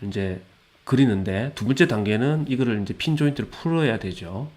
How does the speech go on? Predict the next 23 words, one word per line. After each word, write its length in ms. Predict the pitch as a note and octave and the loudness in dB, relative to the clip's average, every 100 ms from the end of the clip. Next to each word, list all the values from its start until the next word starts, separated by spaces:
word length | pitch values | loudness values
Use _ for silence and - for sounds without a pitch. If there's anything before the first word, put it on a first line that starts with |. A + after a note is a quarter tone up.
| _ _ - - - _ - | _ _ -20 -20 -20 _ -10
핀 140 | - C3+ | -4 0
조인트를 380 | C3+ C3 A2+ | 0 0 -4
그-, 120 | - - | -6 -8
풀었습니다. 680 | - D3 - G2 F2+ F2 - _ _ _ _ | 0 0 0 -8 -8 -12 -16 _ _ _ _
풀면 580 | - D3+ D3 D#3 D#3 D3+ - | -4 0 2 2 0 -4 -10
세 240 | - A2+ | -6 -2
개의 280 | A#2+ C3+ B2+ | 0 0 0
부재로 340 | A2+ A2+ A#2+ | -2 0 0
이렇게 380 | A2 - A2+ G#2 | -2 -4 -4 -2
나타나고, 880 | A2 - G#2+ G2 F#2+ F#2 G2+ F3 - - - - - - - - - | -4 -6 -6 -4 -4 -4 -2 -2 -6 -20 -20 -20 -20 -20 -20 -20 -6
어, 180 | A2+ A2+ | -2 0
이때 380 | C#3 - B2+ B2 | 0 2 2 2
앞에서 340 | D3 C#3+ A#2+ | 0 -2 -2
구한 600 | - G#2+ G#2+ A2 G2+ A2+ | -6 -4 -2 -2 -4 -6
것들을 340 | G#2 - G#2+ A2 | -10 -8 -6 -6
그대로 420 | G2+ G#2+ B2 A#2 | -4 -2 0 0
반영을 640 | F#2+ F#2+ G#2+ A#2 A2 - - _ - | -2 -2 0 0 0 -4 -12 _ -6
하면 500 | B2+ G2+ G2 C3 D3+ - _ - | -2 0 0 -2 -6 -12 _ -6
여기 240 | A#2 G#2+ G#2 | -2 0 -2
육백 260 | A2 B2 | 0 0
뉴턴과 560 | G#2+ G2+ - G2 G2+ G2 | 0 -4 -6 -6 -4 -6
천팔백 380 | - G#2 A2 G2+ | -8 -8 -6 -4
뉴턴 560 | F#2+ - G2 F#2+ C#3 | -6 -8 -6 -4 -6